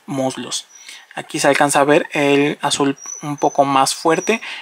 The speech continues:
que el color negro que trae en el resto del traje.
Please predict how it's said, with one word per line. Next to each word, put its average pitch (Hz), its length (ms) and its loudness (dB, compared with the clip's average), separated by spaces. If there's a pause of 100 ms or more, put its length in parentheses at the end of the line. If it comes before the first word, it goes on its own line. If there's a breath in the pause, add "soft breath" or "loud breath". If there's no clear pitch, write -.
(140 loud breath)
que - 260 -2
el 143 160 2
color 139 300 2
negro 139 300 0
que 139 120 -2
trae 131 320 -2
en 139 280 -2
el 131 200 -2
resto 131 320 0
del 127 180 -2
traje. - 320 -2